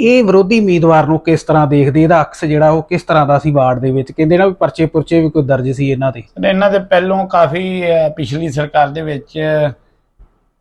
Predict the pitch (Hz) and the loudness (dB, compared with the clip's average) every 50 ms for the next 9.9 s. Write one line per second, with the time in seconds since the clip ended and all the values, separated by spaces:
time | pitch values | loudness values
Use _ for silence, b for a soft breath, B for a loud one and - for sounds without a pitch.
0 | - 139 143 143 143 143 143 147 151 156 - - 160 165 160 196 190 165 156 156 | -6 -2 -2 -2 -2 -2 -2 -4 -4 -4 -4 -4 -6 -4 -4 -4 -2 0 0 0
1 | 156 160 165 160 160 151 - 156 151 151 143 147 - 165 160 - 151 135 135 147 | 0 -2 -2 -2 -4 -4 -4 -4 -4 -4 -4 -4 -4 -6 -4 -2 -2 -2 0 2
2 | 151 151 143 147 151 151 147 139 139 135 135 139 151 156 139 131 123 139 151 135 | 2 2 2 0 -2 -4 -4 -2 0 0 -2 -2 -4 -4 -4 -2 -2 0 0 2
3 | 127 123 131 147 143 127 - - 139 135 131 - - 147 143 143 143 139 143 143 | 0 0 0 -2 -4 -4 -4 -4 -6 -6 -6 -8 -10 -8 -6 -6 -6 -8 -10 -14
4 | _ _ - 147 147 143 - - 147 143 143 - - 156 160 165 156 139 123 123 | _ _ -8 -6 -6 -4 -2 -4 -4 -4 -4 -4 -6 -6 -4 -4 -4 -6 -6 -8
5 | 127 139 - _ _ - 131 - - 120 101 101 - _ _ _ _ - - 185 | -10 -10 -12 _ _ -8 -6 -4 -4 -4 -6 -6 -8 _ _ _ _ -6 -2 0
6 | 185 190 190 180 180 175 170 170 170 147 175 170 160 - - - 165 160 151 - | 2 2 2 2 2 2 2 2 0 0 -4 -6 -6 -8 -8 -8 -8 -6 -4 -2
7 | 160 151 151 156 165 160 160 160 156 156 156 143 147 139 139 143 143 _ _ - | -2 0 2 2 2 2 0 0 0 0 0 0 0 -4 -4 -6 -10 _ _ -2
8 | 139 131 120 127 151 139 135 135 139 156 170 156 143 131 127 135 151 151 156 156 | 0 0 2 2 2 2 0 0 0 -2 -2 -2 -2 -2 -2 0 2 2 2 0
9 | 135 - 147 139 139 120 127 127 - 151 160 156 143 123 123 135 143 | 0 0 -2 -2 -2 -4 -8 -8 -6 -6 -6 -6 -6 -4 -6 -6 -8